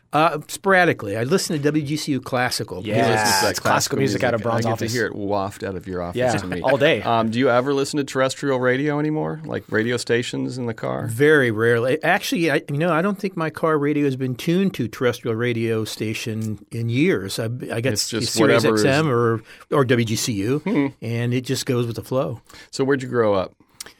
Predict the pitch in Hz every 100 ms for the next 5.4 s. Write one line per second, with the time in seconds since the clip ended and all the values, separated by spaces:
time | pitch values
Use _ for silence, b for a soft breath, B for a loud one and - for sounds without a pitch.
0 | B B B 160 180 147 127 120 98 90
1 | - 131 120 110 - - 127 120 - 208
2 | 196 175 - - 131 139 151 170 180 175
3 | 170 156 - 117 135 151 165 185 160 117
4 | 131 127 110 101 95 139 - 135 143 127
5 | 113 107 117 117